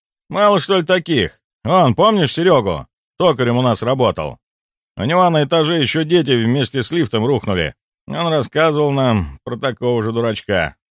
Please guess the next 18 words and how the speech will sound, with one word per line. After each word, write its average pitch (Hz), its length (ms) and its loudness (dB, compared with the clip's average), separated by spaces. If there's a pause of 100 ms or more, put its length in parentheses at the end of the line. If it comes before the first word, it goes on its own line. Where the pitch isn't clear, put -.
(380)
Только 165 380 0
тот 156 260 0
не 147 120 2
поджигал, 127 680 0 (100)
а 143 160 -4
с - 100 -6
мусоропроводом 135 920 0
разговаривал». 87 760 -2 (600)
«Помню, 147 580 0 (200)
Леликом 127 440 -2
вроде 127 260 -2
звали». 113 480 0 (680)
«Вот, 202 500 2
точно 156 380 0
он. 123 360 2 (540)
Я 185 180 -2
вот 208 180 0
думаю, 104 520 2